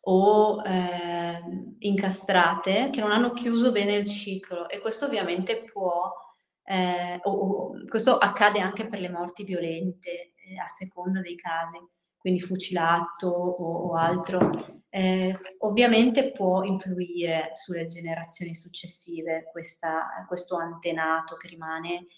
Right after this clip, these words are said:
eh, perso, perduto, quindi è un, è una parte della famiglia, un elemento, un'energia che, ehm, che manca.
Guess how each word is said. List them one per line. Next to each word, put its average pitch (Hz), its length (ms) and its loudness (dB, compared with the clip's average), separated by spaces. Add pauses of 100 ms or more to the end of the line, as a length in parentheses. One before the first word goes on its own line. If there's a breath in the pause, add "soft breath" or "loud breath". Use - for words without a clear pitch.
(300 loud breath)
eh, 165 440 -2
perso, 247 420 4
perduto, 185 880 2
quindi 190 400 4
è 196 100 -2
un, 196 280 4 (800 loud breath)
è 202 100 -4
una 196 200 4
parte 208 840 4
della 180 220 -2
famiglia, 190 680 -2
un 240 140 0
elemento, 190 880 -2
un'energia 180 1080 -2 (1400)
che, 226 600 6
ehm, 175 1600 -4
che - 120 -4
manca. 240 540 4